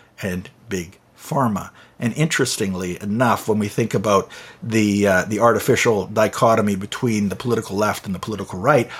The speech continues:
often that kind of complaining, that kind of protest was brought up by the political left,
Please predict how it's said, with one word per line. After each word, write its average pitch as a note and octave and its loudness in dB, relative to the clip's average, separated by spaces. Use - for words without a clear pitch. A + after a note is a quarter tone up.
often B2 2
that C3+ 0
kind B2 -2
of - -12
complaining, C#3+ -2
that B2+ -2
kind C3 0
of G2 -6
protest A#2 2
was A2+ -4
brought D3 6
up F3+ 2
by C3 4
the B2+ -6
political B2 -6
left, - -4